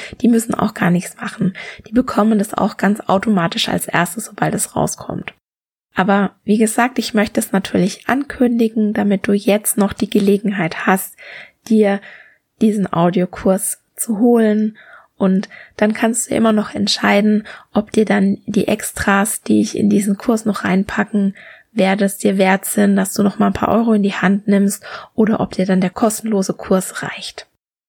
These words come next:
So, nächste Woche gibt es endlich mal wieder ein Interview-Special. Und zwar habe ich Doktor Friedrich Schorb eingeladen.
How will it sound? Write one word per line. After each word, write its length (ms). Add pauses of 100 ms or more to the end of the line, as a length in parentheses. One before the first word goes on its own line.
(540)
So, 380 (600)
nächste 440
Woche 440
gibt 300
es 200
endlich 420
mal 200
wieder 380
ein 180
Interview-Special. 1120 (480)
Und 200
zwar 420
habe 280
ich 440 (320)
Doktor 380
Friedrich 560
Schorb 400
eingeladen. 920